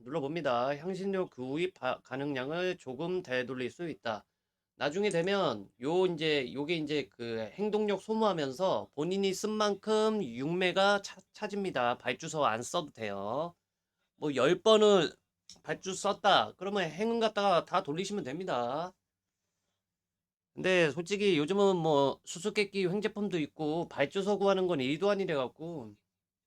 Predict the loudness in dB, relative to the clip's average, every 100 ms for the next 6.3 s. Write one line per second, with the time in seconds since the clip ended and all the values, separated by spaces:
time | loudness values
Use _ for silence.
0 | _ -20 -20 _ _ -4 0 4 4 4
1 | 4 2 2 0 2 2 2 2 0 -4
2 | -8 -2 0 0 -2 -4 -4 -2 -4 -2
3 | 0 2 2 2 0 0 -4 -8 _ 0
4 | 2 2 2 2 2 0 -2 -4 -4 -4
5 | -4 -2 -2 -2 -4 -6 -6 -4 -2 0
6 | 2 2 0